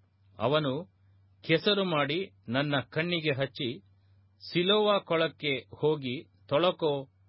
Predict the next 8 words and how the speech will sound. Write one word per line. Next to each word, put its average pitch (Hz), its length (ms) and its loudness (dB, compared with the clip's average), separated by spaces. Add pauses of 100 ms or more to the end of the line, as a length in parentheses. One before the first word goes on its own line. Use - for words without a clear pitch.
(200)
ಎಂದು 131 520 -2 (200)
ಹೇಳಿದನು. 135 560 0 (760)
ನಾನು 151 460 2
ಹೋಗಿ 143 480 -2 (420)
ತೊಳಕೊಂಡೆನು, 143 680 0 (640)
ಕಣ್ಣು 165 360 2
ಬಂದವು" 117 500 0 (220)
ಅಂದನು. 104 420 -2